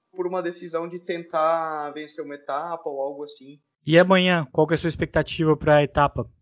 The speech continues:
Speaker 1: Olha, a etapa de amanhã eu também, eu tive analisando e vai ser muito dura. Também é longa, são quase duzentos quilômetros e não tem um metro plano nessa etapa.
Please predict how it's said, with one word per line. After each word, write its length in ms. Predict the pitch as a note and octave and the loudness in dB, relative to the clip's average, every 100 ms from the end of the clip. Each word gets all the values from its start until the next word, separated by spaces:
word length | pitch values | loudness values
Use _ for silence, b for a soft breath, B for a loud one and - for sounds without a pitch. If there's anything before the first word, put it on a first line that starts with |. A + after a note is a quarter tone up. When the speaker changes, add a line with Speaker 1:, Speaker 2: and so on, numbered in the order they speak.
| - | -2
Speaker 1:
Olha, 340 | B3 G#3+ C#3+ - F3+ | 0 2 0 -2 -2
a 60 | G3 | -4
etapa 280 | F#3+ B3+ F4 | -6 -10 -10
de 60 | C#4 | -8
amanhã 480 | G3 D#3+ F3+ A3 | -8 -8 -8 -8
eu 300 | E3 D3 D#3 | -8 -10 -12
também, 680 | D#3+ D#3 E3 E3 D#3+ D#3 D3 - | -12 -12 -12 -14 -16 -20 -18 -14
eu 160 | C#3+ | -14
tive 180 | C#3+ D#3 | -10 -6
analisando 720 | D#3 D3 C3 D3+ A3 F3 - - | -6 -6 -4 0 0 -2 -10 -12
e 80 | D#3+ | -8
vai 100 | D#3 | -6
ser 160 | G#3 | -6
muito 500 | F#3+ D3+ D#3 F#3 F#3+ | -8 -8 -8 -8 -8
dura. 300 | D#3 B2 A#2 - _ - | -8 -8 -8 -12 _ -6
Também 240 | C#3+ F3 | -2 0
é 60 | D#3+ | 0
longa, 360 | C#3 D#3+ E3+ | 0 -2 -4
são 200 | F3 D#3+ | -8 -10
quase 340 | - E3+ F#3 E3 | -4 -2 -4 -8
duzentos 380 | D#3 D#3+ D#3+ | -10 -10 -12
quilômetros 560 | - B2+ B2+ E3+ G3+ G3 - _ _ _ - | -14 -6 -4 -4 -10 -16 -20 _ _ _ -14
e 280 | G3 - G3+ | -14 -10 -2
não 400 | A3 C4 C4 - | 0 -2 -6 0
tem 400 | G3+ A3 B3 B3+ _ _ _ - | 0 2 -2 -10 _ _ _ -10
um 380 | A#3 C#4+ D4+ C#4+ | -6 -6 -8 -8
metro 480 | G#3 F#3 G#3+ G#3+ A3 _ | -4 -2 -4 -8 -20 _
plano 520 | E3+ F3 F3+ F#3 F#3+ _ _ _ _ | -2 0 0 -6 -14 _ _ _ _
nessa 220 | E3 E3 | -16 -14
etapa. 400 | - A2 - - | -10 -8 -10 -16